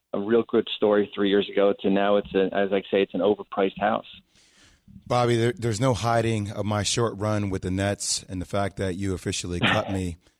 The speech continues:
Speaker 2: um, when you were a part of the management organization. So I won't hold that against you with my Nets question. Um, but, I, you know,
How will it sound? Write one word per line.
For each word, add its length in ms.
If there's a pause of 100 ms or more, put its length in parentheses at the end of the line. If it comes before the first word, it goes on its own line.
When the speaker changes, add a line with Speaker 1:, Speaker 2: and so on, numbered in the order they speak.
(120)
Speaker 2:
um, 480
when 220
you 100
were 80
a 120
part 200
of 80
the 80
management 400
organization. 800
So 460
I 140
won't 140
hold 160
that 120
against 360
you 100
with 100
my 140
Nets 240
question. 460 (500)
Um, 640
but, 280
I, 200
you 60
know, 280